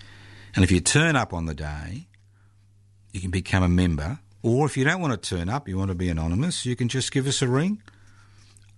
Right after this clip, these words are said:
oh four three nine three nine five four eight nine,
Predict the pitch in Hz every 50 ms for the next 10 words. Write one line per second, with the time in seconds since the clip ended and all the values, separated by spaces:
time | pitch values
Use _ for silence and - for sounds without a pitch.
0 | - - - - 120 120 123 131 127 - - - - - 110 104 104 101 101 98
1 | - - - - - - - 113 110 107 104 101 101 107 123 139 156 165 165 156
2 | 151 - - - - - - - - - 92 101 110 117 123 120 107 92 90 87
3 | 85 82 - - - - - 95 95 98 98 98 98 98 95 - - - - -
4 | - - - 90 85 82 82 - - - 85 80 78 - - 90 92 104 131 170
5 | 196 220 202